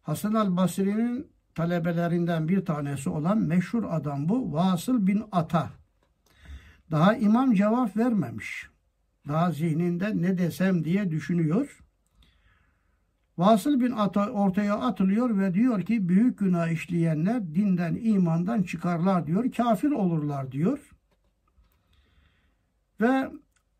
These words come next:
daha ağır şeyler söylüyor. Belki Hasan el Basri inandığı halde büyük günah işleyenlere münafık diyecekti.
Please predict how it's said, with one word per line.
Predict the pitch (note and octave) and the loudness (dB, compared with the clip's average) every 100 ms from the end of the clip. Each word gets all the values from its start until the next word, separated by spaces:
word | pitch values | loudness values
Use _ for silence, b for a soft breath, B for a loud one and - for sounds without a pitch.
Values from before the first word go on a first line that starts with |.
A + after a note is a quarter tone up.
| _ _ _ | _ _ _
daha | G3+ A#3 C#4+ | 2 2 2
ağır | G#3 G#3+ C4+ C4+ | 0 4 4 4
şeyler | F#3+ G3 G3 F#3+ G3 F#3 - - _ _ _ - - - | 0 0 2 2 2 0 -8 -20 _ _ _ -20 -20 -20
söylüyor. | - F#3+ D3+ C#3+ D3+ C#4 - - _ _ _ _ _ _ _ _ _ _ _ _ _ _ _ _ _ _ _ _ | -2 0 0 -2 -2 -2 -4 -20 _ _ _ _ _ _ _ _ _ _ _ _ _ _ _ _ _ _ _ _
Belki | A3+ A#3 - | 2 2 4
Hasan | A3 G3 A#3 | 4 4 2
el | A3 G#3 | 2 4
Basri | G3+ F#3+ F#3+ A3 B3 | 4 2 0 -2 0
inandığı | G#3 G#3+ G#3+ G#3+ | 0 2 2 2
halde | G#3 G3 F3+ G3+ F3+ | 2 2 0 0 2
büyük | G3 G3 | 2 2
günah | G3 F#3 F3+ | 0 0 0
işleyenlere | - F3+ F3 E3+ E3 | -2 -2 0 0 0
münafık | E3 E3+ E3+ E3 F#3 F#3+ | 2 2 2 0 -2 -4
diyecekti. | E3 C#3+ B2 A#2 F#2+ - F#3+ A#3+ | -4 -4 -6 -10 -8 -4 -4 -4